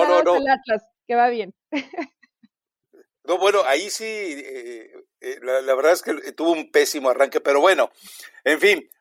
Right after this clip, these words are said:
Speaker 2: eh, yo, yo creo que va a ser un uno cero, ¿eh? Eh, y el América, eh, creo que se puede colocar,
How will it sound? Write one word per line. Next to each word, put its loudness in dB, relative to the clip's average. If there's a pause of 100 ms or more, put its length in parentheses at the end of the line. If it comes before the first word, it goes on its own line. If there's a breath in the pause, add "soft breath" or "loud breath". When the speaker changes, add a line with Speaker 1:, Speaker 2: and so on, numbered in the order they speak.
Speaker 2:
eh, 0
yo, 4 (100)
yo 4
creo 2
que -2
va 6
a 0
ser 2
un -6
uno -2
cero, 2
¿eh? 0 (120)
Eh, -14
y -8
el 2
América, 6
eh, -12 (340)
creo 4
que -2
se -2
puede -2
colocar, 0